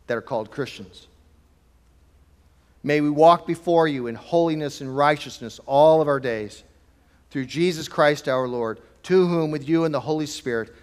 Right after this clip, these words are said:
be honor and glory throughout all ages. Amen. So you come whenever you're ready. Now,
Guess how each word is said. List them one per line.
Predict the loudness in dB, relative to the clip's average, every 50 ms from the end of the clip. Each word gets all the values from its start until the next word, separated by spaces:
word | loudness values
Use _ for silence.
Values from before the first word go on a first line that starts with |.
| _ _ _
be | -6 -6 -4
honor | -2 -2 0 0 0 0 -2
and | -4 -8 -10 -10 -6
glory | -2 0 0 0 0 -2 -4 -8 -18 _ _
throughout | -2 0 0 0 -2 -6 -8 -4
all | 0 2 2 2 2 2 -2 -4
ages. | -6 -6 -6 -8 -10 -14 -20 -20 -20 -20 -20 _ _ _ _ _ _ _ _ _ _ _ _ _ _ _ _ _ _ _ _ _ _ _ _ -16
Amen. | -14 -12 -10 -8 -6 -6 -8 -8 -12 -18 _ _ _ _ _ _ _ _ _ _ _ _ _
So | -6 -4 -2
you | -2 -2
come | 0 2 2 4 4
whenever | 4 4 4 4 4
you're | 2 2 2
ready. | 2 2 2 2 0
Now, | -2 -2 -2 -2 -2